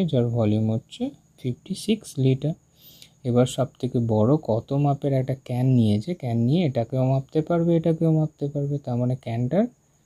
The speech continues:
আয়তন চেয়েছে। So গসাগু বের করলে হয়ে যাবে একশো কুড়ি আর ছাপ্পান্ন, ওকে আট দিয়ে করো, আট দিয়ে যদি করি, আট একে আট, এটা পাঁচ আষ্টে চল্লিশ, এটা সাত আষ্টে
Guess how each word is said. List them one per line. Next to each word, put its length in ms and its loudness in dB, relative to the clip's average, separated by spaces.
আয়তন 380 2
চেয়েছে। 380 0
So 100 -14
গসাগু 360 2
বের 220 4
করলে 200 -2
হয়ে 320 -2
যাবে 180 -2
একশো 300 -4
কুড়ি 360 2
আর 160 -2
ছাপ্পান্ন, 520 -2
ওকে 240 0
আট 140 0
দিয়ে 160 0
করো, 280 -10
আট 160 0
দিয়ে 200 4
যদি 160 0
করি, 240 -2
আট 120 -4
একে 300 -10
আট, 140 -2
এটা 140 -8
পাঁচ 240 -4
আষ্টে 260 -2
চল্লিশ, 460 2
এটা 160 -6
সাত 280 -8
আষ্টে 320 -2